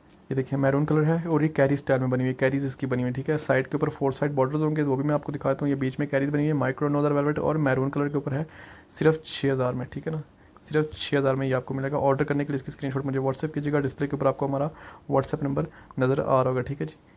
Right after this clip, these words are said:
Carry work के साथ है, micro नौ हज़ार velvet और, अ, ये आपको मिलेगा छः हज़ार रुपये में, ठीक है। इसी का second color है black one, ठीक है, ये भी आपको same प्राइस में मिलेगा। Black कलर में माइक्रो नौ हज़ार velvet है, ये unstitch शॉल है, ठीक है ना, ये स्टिच करवानी पड़ेंगी आपको। ये भी आपको सिर्फ छः हज़ार में मिलेगी।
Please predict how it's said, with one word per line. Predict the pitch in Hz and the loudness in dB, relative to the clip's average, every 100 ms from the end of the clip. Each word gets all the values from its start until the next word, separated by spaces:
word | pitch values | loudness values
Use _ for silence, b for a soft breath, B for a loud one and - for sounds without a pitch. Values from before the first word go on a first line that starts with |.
| B | B
Carry | 131 131 | 0 2
work | 131 127 | 4 2
के | 139 | 0
साथ | 135 135 | -6 -4
है, | 147 | -2
micro | 139 135 143 | -4 -4 -4
नौ | 139 | -2
हज़ार | 135 139 | -2 -2
velvet | 135 135 135 - B B B | -2 -4 -6 -10 B B B
और, | 139 131 | 2 4
अ, | 131 127 - | 6 4 2
ये | 143 | 2
आपको | 139 139 | 2 0
मिलेगा | 139 127 151 160 - | -4 -2 -4 -6 -8
छः | - - | -6 0
हज़ार | 135 131 | 0 0
रुपये | 135 | -4
में, | 131 | -8
ठीक | 135 143 | -6 -6
है। | - | -4
इसी | - | -2
का | 160 | 0
second | 151 143 151 | 0 0 0
color | 151 147 | 0 2
है | 156 | 2
black | 135 127 127 | 2 0 0
one, | 131 | -4
ठीक | 123 135 | -4 -4
है, | 151 | -2
ये | 135 | -2
भी | 151 | 0
आपको | 147 151 147 | 0 0 -2
same | 143 139 | -2 -2
प्राइस | 143 139 | 0 0
में | 147 | 0
मिलेगा। | 139 147 | 0 0
Black | 147 127 123 | 0 0 0
कलर | 143 | -2
में | 147 | -2
माइक्रो | 147 127 127 147 | -2 -2 -2 -2
नौ | |
हज़ार | 143 143 | 0 0
velvet | 139 147 | 0 -2
है, | 151 147 | -2 4
ये | 143 | 4
unstitch | 135 147 147 | 4 0 -4
शॉल | 139 | -4
है, | 135 | -4
ठीक | 131 | -6
है | 165 | -4
ना, | 156 | -2
ये | 139 | -2
स्टिच | - 143 | -4 -6
करवानी | 135 131 | -4 -4
पड़ेंगी | 127 135 139 | -4 -4 -4
आपको। | 135 135 | -4 -2
ये | |
भी | 143 | 0
आपको | 151 147 | 0 0
सिर्फ | 147 156 | -2 -4
छः | - 143 | -2 -2
हज़ार | 147 | 0
में | 147 | 0
मिलेगी। | 143 143 160 | 0 0 -2